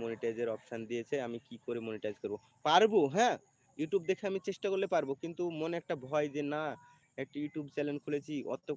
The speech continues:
অনেক কষ্টর পর আমি মনিটাইজটা পেয়েছি, তো মনিটাইজটা পাওয়ার পর যদি আমি হয়তো কোনো ভুল করে ফেলি, তাহলে একটু অসুবিধা হবে। তো জানলাম, তো এই টপিকটা নিয়ে হলো কিন্তু আমি ভিডিও বানাবো, আগামী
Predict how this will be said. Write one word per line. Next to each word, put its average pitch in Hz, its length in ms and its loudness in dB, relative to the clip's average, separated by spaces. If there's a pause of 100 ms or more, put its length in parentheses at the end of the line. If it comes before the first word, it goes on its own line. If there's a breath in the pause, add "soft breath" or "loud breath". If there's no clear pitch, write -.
(200)
অনেক 151 240 -4 (100)
কষ্টর 147 340 -2 (100)
পর 143 140 0
আমি 139 220 -2
মনিটাইজটা 135 500 -2
পেয়েছি, 131 360 -2 (680 loud breath)
তো 147 80 -4
মনিটাইজটা 147 600 -2
পাওয়ার 147 280 0
পর 147 280 0 (720)
যদি 220 260 4
আমি 214 120 2 (220)
হয়তো 190 240 0
কোনো 190 200 -2
ভুল 156 260 -2
করে 165 180 -2
ফেলি, 156 280 -2 (480)
তাহলে 147 200 -4
একটু 151 140 -6
অসুবিধা 147 380 0
হবে। 151 120 2 (120)
তো 156 80 -2
জানলাম, 143 460 0 (800)
তো 135 120 2 (1400)
এই 190 140 12
টপিকটা 233 460 6
নিয়ে 247 220 0
হলো 254 120 0 (360)
কিন্তু 214 200 2
আমি 196 140 4
ভিডিও 156 340 2
বানাবো, 127 320 2
আগামী 147 340 0